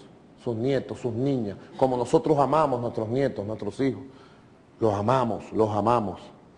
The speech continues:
Y los analistas psicológicos de estos laboratorios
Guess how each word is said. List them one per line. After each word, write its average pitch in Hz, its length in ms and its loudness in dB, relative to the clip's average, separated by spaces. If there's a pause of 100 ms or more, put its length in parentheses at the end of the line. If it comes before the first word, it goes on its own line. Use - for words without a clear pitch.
(3250)
Y 98 60 -4
los 113 140 4
analistas 110 480 0
psicológicos 156 680 4
de 117 60 0
estos 151 220 4
laboratorios 151 680 4